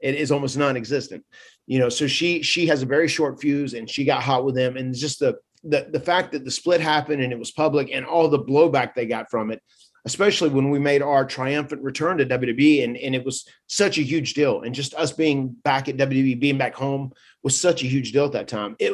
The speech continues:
it was a big blow to them. And then they changed their policy. And I feel like for goodwill, they ended up doing that. Like, "Not only are we gonna let you keep Broken Matt, you know, we've been fighting over a little bit, we're gonna let all our competitors keep their I P, and they can take that gimmick wherever."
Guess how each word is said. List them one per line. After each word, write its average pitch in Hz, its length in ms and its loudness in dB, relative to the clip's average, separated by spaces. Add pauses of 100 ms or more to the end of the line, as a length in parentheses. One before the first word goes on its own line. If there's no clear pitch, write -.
(120)
it 185 100 0
was 170 160 -2
a 160 60 -2
big 156 400 2
blow 151 240 2
to 156 100 2
them. 117 240 -4
And 135 100 0
then 165 120 2
they 165 100 4
changed 156 320 -2
their 143 80 -2
policy. 131 560 -2 (260)
And 156 120 2
I - 20 4
feel 175 160 4
like 165 140 4
for 147 100 2
goodwill, 156 460 4
they 131 160 2
ended 139 160 -2
up 123 80 -8
doing 143 180 -2
that. 139 140 -2
Like, 135 260 0 (240)
"Not 151 160 4
only 175 240 4
are 165 60 4
we 156 80 0
gonna 156 120 2
let 151 200 0
you 151 100 -2
keep 147 240 -8
Broken 135 300 2
Matt, 139 260 0 (140)
you 135 100 -4
know, 117 160 0
we've 113 220 -4
been 127 120 -4
fighting 139 340 2
over 139 120 0
a - 20 -2
little 139 140 4
bit, 139 180 2
we're 151 180 4
gonna 170 100 2
let 151 280 2
all 156 280 4
our 120 320 0 (100)
competitors 131 580 -4 (220)
keep 170 180 -4
their 139 160 4
I 139 140 4
P, 160 340 4
and 123 120 -2
they 127 80 2
can 131 140 -4
take 135 180 -2
that 120 160 -2
gimmick 135 260 -2
wherever." 127 460 0